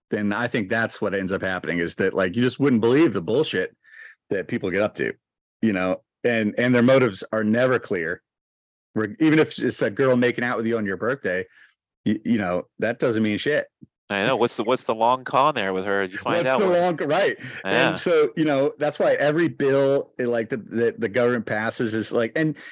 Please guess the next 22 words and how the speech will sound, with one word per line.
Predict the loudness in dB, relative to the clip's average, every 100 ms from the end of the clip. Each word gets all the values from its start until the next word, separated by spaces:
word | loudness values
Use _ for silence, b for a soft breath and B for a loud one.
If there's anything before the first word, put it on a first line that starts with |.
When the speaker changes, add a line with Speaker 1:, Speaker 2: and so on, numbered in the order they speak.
| B -2
Speaker 1:
you | 0
know, | 2
I | 2
have | 2 0
to | -4
switch | -2 -2
sides | -2 -2 -2 -6
because | -8 -4 -2 -2 -4 -14 _ -4
this | -2 -2 0
year, | 2 4 6 4 0 B B -4
these, | 0 0 -4
this | -6 -4 -2
side's | 0 0 -2
bad. | -4 -4 -2 -2 -2
Then | 0
next | 0 -2 -4
year, | -2
it's | -2
the | -2
other | 0 0
side | -2 -4 -4
again. | -4 -4 -6